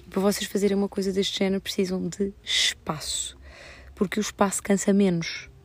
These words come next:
percebem? Estão mais à larga, cansam-se menos, a arrumar,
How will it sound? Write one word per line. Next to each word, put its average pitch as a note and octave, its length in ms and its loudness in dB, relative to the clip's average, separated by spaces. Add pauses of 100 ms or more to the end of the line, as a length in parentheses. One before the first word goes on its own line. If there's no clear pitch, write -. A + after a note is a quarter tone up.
(240)
percebem? D#3+ 420 -2
Estão - 200 -6
mais E3+ 180 -2
à F3+ 60 2
larga, F#3+ 400 2 (140)
cansam-se - 440 -2
menos, D#3 460 0
a F3+ 60 0
arrumar, E3+ 480 0